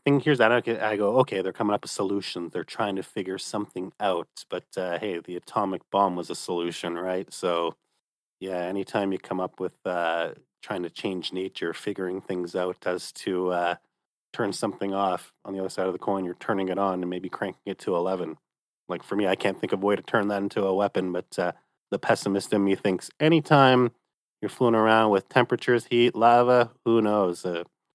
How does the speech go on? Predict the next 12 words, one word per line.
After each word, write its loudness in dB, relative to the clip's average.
maybe -2
just -6
a -6
little -2
bit -6
pessimistic -4
on 0
my 2
side, 2
uh, 2
but, -4
uh, 2